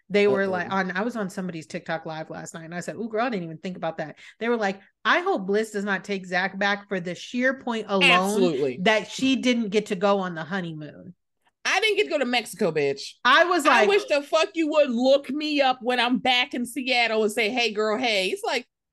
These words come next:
Speaker 2: "Sir, you listen to that ugly ass woman who said, 'Don't pick her 'cause she old.'" She's thirty-three.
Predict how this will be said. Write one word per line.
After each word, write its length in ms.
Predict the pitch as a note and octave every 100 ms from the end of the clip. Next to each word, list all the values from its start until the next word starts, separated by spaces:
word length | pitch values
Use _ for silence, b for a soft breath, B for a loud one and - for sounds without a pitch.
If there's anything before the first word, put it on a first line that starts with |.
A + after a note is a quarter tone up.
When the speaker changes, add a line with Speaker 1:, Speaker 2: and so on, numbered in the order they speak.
| _ _ _ _ _ _ _ _
Speaker 2:
"Sir, 600 | - - D4+ C#4+ C#4+ E4 _ _ _ -
you 400 | F3 C#4+ A4 G#4
listen 260 | G4 F#4
to 160 | D#4 E4+
that 220 | C#4 C#4+ C4+
ugly 380 | D4+ C#4 E4 C#4+
ass 300 | C#4+ D4+ C#4+
woman 500 | D4+ C#4+ B3+ A#3+ - B3+
who 120 | C4
said, 360 | C4 C4 B3+
'Don't 180 | A#3+ D4
pick 160 | G4 G#4
her 120 | D#4+
'cause 180 | D4 B3
she 160 | D4+ C4+
old.'" 460 | C4+ A3+ F3 C#3+ - _ -
She's 140 | F#3
thirty-three. 760 | - F3 E3 F3 E3 D#3 D#3